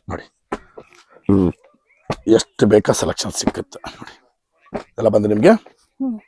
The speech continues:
Speaker 1: ಹತ್ತರಿಂದ ಇಪ್ಪತ್ತು ಸಾವಿರ ರೂಪಾಯಿ ಮೇಡಮ್ ನೋಡಿ.
Speaker 2: ಹತ್ತರಿಂದ ಇಪ್ಪತ್ತು ಸಾವಿರ?
Speaker 1: ಇಪ್ಪತ್ತು ಸಾವಿರ ರೂಪಾಯಿ ನೋಡಿ.
Speaker 2: ಓಕೆ.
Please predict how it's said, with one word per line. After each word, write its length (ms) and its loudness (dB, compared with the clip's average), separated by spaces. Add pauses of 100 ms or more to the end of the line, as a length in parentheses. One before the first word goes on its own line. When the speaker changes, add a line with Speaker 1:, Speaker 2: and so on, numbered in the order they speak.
(200)
Speaker 1:
ಹತ್ತರಿಂದ 420 -2 (160)
ಇಪ್ಪತ್ತು 360 -2
ಸಾವಿರ 140 -12
ರೂಪಾಯಿ 220 -14
ಮೇಡಮ್ 260 -14
ನೋಡಿ. 160 -20 (440)
Speaker 2:
ಹತ್ತರಿಂದ 380 -2
ಇಪ್ಪತ್ತು 360 0
ಸಾವಿರ? 60 0
Speaker 1:
ಇಪ್ಪತ್ತು 220 0
ಸಾವಿರ 180 -8
ರೂಪಾಯಿ 240 -18
ನೋಡಿ. 120 -16 (220)
Speaker 2:
ಓಕೆ. 280 -6